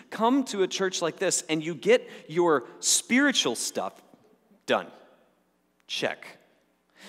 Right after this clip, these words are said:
But then you get on social media or you get on your M S N B C or Fox News or your favorite commentator or your podcast or something, and you let that thing sort of shape your worldview.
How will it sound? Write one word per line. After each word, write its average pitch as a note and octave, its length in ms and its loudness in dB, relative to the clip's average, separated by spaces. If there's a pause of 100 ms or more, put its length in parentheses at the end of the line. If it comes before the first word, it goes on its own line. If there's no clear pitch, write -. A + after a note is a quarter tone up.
(160)
But D#3+ 160 -4
then A3+ 200 4
you F3+ 260 -4
get F3+ 200 0
on D#3 220 2
social F3 360 -4
media A3+ 420 2
or E3 100 -2
you C#3+ 140 0
get E3 160 -2
on D#3 200 2
your B2 320 -2
M F3+ 120 -4
S F#3+ 200 0
N F3+ 60 -4
B E3+ 100 -4
C G3 260 -4
or C3+ 80 0
Fox F3+ 420 -2
News F#3+ 320 -4
or C#3 60 -4
your A#2+ 120 -4
favorite F3+ 420 0 (240)
commentator G3 640 2
or D#3+ 40 2
your A2 100 -4
podcast F#3 640 -2
or E3+ 40 -6
something, G3 360 -4
and D3+ 200 -2
you G3 160 -4
let F3 520 2
that A#3+ 280 2
thing C#3+ 240 0
sort D3 200 -4
of B2 100 -4
shape - 400 -2
your B2+ 120 -4
worldview. C3+ 880 -2